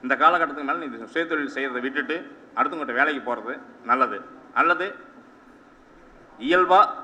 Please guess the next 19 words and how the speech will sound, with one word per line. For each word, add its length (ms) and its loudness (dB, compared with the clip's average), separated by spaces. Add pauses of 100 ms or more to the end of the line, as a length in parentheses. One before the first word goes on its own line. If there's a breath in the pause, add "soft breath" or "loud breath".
(160)
எதுவும் 380 -2
முதலீடு 440 2
போடாம 260 0
தொழில் 280 0
அப்படின்னு 260 -6
சொல்லி 200 -4
ஏதாவது 200 2
இருந்துச்சுன்னா 400 -4 (380)
அந்த 200 0
தொழில் 240 0
செஞ்சுக்கலாம். 400 -14 (640)
அது 200 6
எந்த 120 0
தொழிலா 280 0
வேணாலும் 180 0
இன்னைக்கு 220 -6
நிறைய 200 2
தொழில்கள் 380 -2
இருக்கு, 220 -6